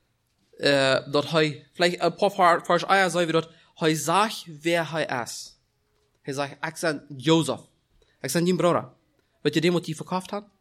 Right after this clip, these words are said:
Das san ich. Und dann in dem vierundvierzigsten Vers,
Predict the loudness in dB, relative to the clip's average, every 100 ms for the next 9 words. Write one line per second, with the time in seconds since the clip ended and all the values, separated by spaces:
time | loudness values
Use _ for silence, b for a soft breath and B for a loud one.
0 | _ _ _ _ _ -4 -2 -2 -4 -10
1 | _ _ _ _ _ _ _ _ b b
2 | b b 0 4 6 6 4 2 0 -4
3 | -2 -2 -2 -2 -4 0 4 4 2 -4